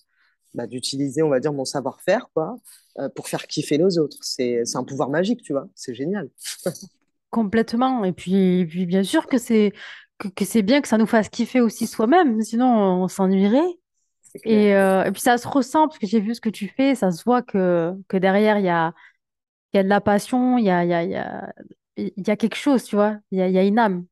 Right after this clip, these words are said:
Speaker 2: il y a une âme, euh, il y a une âme derrière. Et, euh, et là, est-ce que t'arrives à avoir une vision ? Est-ce que tu,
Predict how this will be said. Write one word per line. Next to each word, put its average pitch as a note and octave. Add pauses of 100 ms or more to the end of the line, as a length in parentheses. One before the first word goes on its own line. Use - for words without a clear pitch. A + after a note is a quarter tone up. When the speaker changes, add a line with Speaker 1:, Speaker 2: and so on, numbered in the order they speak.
Speaker 2:
il F#3+
y F#3+
a F#3+
une G3
âme, G#3+
euh, E3+ (240)
il G3+
y G3+
a G3
une F#3+
âme G#3
derrière. G3+ (760)
Et, A3+
euh, G#3 (720)
et A#3
là, C#4+
est-ce -
que E4
t'arrives C#4
à A3
avoir G#3+
une A3+
vision ? A3
Est-ce -
que C#4+
tu, -